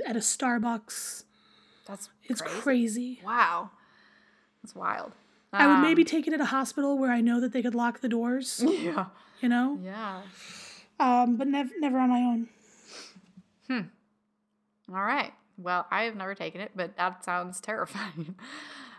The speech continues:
Speaker 2: Um, yeah. Okay. The dosage we were all on was, I assume, pretty high because you would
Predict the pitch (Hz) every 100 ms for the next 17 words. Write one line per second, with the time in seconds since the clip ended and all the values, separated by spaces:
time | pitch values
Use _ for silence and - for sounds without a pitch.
0 | - 190 180 175 165 170 165 _ _ _
1 | _ - 214 - - _ 185 - - _
2 | _ - _ - 202 247 269 269 220 220
3 | 233 208 190 196 185 185 180 - 180 185
4 | 175 175 - 196 185 - 226 208 196 180
5 | 170 170 - 185 185 190 175 180 185 175